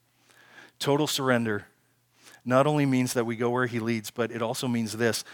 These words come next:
we receive what he gives. We receive what he gives. And, and so we come to this point now, and, and I just want you, I want you to see the grace in this, okay? Just look up here for a second if you can.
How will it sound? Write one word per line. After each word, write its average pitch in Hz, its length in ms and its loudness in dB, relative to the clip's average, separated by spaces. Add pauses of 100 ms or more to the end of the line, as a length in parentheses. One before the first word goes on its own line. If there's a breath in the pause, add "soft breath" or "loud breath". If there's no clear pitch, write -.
(140 loud breath)
we 120 120 0
receive 120 420 -2
what 113 180 -4
he 113 100 -14
gives. 110 440 -2 (1300 soft breath)
We 127 120 -2
receive 127 340 0
what 131 80 2
he 120 80 0
gives. 123 300 2
And, 117 120 -2 (840 loud breath)
and - 140 -4
so 156 180 6 (100)
we 156 120 -2
come 190 180 6
to 190 60 4
this 160 120 4
point 139 260 2
now, 127 200 8
and, 123 200 0 (340 loud breath)
and 139 260 2
I 143 60 4
just 151 200 -2
want 165 220 4
you, 151 280 4
I 139 80 -2
want 147 200 4
you 175 80 2
to 156 60 6
see 156 180 0
the 127 80 -2
grace 120 340 2
in 117 60 -2
this, 104 160 -4
okay? 131 220 0
Just 143 260 -8
look 175 220 0
up 160 120 2
here 131 140 0
for 117 140 -4
a 110 40 -2
second 104 320 -4
if 101 100 -10
you - 100 -20
can. 104 200 -4